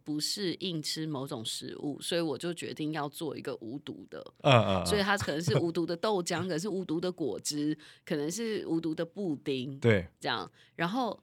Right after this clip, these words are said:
Speaker 1: 大家都觉得自己有点子，然后呢，去银行借了一笔钱，
Speaker 2: <laughs>
Speaker 1: 然后我就可以创业了。
Speaker 2: 对。
Speaker 1: 对，但我常常会跟大家讲说，其实有，有点子的人，这世界上多的是了。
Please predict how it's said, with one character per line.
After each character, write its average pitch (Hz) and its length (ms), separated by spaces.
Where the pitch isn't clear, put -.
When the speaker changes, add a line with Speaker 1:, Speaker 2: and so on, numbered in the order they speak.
Speaker 1:
大 247 100
家 247 120
都 262 140
觉 208 120
得 175 100
自 233 140
己 175 160
有 147 200
点 117 340
子， - 220
然 147 160
后 208 160
呢， 175 180
去 165 140
银 170 200
行 165 140
借 170 180
了 117 60
一 147 100
笔 113 160
钱， - 340
Speaker 2:
<laughs> 508 880
Speaker 1:
然 180 140
后 247 120
我 196 60
就 208 100
可 226 100
以 165 40
创 170 240
业 160 220
了。 90 280
Speaker 2:
对。 104 280
Speaker 1:
对， 147 200
但 269 160
我 208 120
常 170 100
常 170 120
会 196 120
跟 185 140
大 185 80
家 180 160
讲 139 120
说， 160 200
其 175 240
实 180 380
有， 151 400
有 180 200
点 160 260
子 135 200
的 90 180
人， 73 220
这 185 120
世 180 140
界 180 160
上 165 240
多 143 220
的 139 120
是 139 440
了。 - 80